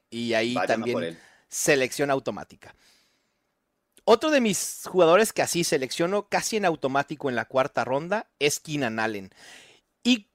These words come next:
Speaker 1: con Keenan Allen, el wide receiver de los Chargers, pasa algo similar de lo que acabamos de hablar con Darren Waller. La gente lo deja pasar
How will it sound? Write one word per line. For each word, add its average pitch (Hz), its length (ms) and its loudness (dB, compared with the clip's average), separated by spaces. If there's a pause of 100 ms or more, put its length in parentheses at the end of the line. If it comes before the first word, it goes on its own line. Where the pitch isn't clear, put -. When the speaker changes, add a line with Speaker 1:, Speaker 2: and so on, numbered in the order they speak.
Speaker 1:
con 247 240 4
Keenan 330 400 0
Allen, 311 380 2
el 214 120 0
wide 208 200 4
receiver 240 420 0
de 214 80 0
los 165 220 -2
Chargers, 196 440 0
pasa 190 300 0
algo 208 220 4
similar 170 520 0
de 196 80 0
lo 156 120 0
que 135 80 -2
acabamos 147 400 0
de 143 60 2
hablar 131 260 2
con 123 160 -4
Darren 107 260 0
Waller. 92 380 -8 (400)
La 185 220 0
gente 247 440 -2
lo 269 140 4
deja 214 300 0
pasar 185 440 2